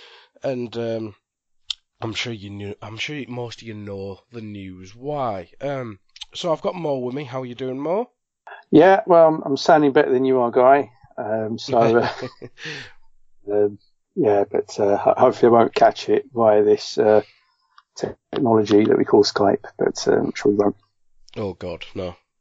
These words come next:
Speaker 1: That day ends, I think it's got, I think our podcast will just be <laughs> just absolute pool of it. Um, but anyway, we'll, we'll, we'll, we'll crack on with the news, and I'll, I'll, I'll let you talk so people don't have to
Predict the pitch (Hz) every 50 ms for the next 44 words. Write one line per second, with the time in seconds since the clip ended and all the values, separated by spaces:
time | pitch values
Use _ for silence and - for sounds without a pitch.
0 | _ _ - - - - - 131 127 123 117 104 104 117 110 107 101 95 101 101
1 | 98 101 - 127 107 101 101 - - 123 107 - - _ _ - - - - -
2 | 131 117 123 117 113 104 - - 117 117 - - 120 107 - - - 113 110 117
3 | 113 - - 113 110 - - - - - - - - - - - 170 - - _
4 | - - - - - - - - - - - - - _ - - _ _ - -
5 | - - - - - - 120 110 110 98 - - - - - - - - - -
6 | - - - - - - - - 139 131 127 120 110 104 98 98 98 107 110 -
7 | - 170 160 - - - 135 131 131 131 131 127 123 123 120 117 104 - - _
8 | 101 127 135 143 147 143 135 131 127 123 117 117 117 123 127 127 120 _ _ _
9 | - - - 185 175 180 185 190 - _ 127 170 180 175 - - 220 190 - -
10 | 165 135 127 123 104 104 104 107 107 120 127 123 117 120 120 113 113 - - 113
11 | 113 117 - - 131 127 131 139 139 120 - 110 113 107 - - - 120 113 110
12 | - - - - - 120 110 - 113 113 110 107 107 101 - - 117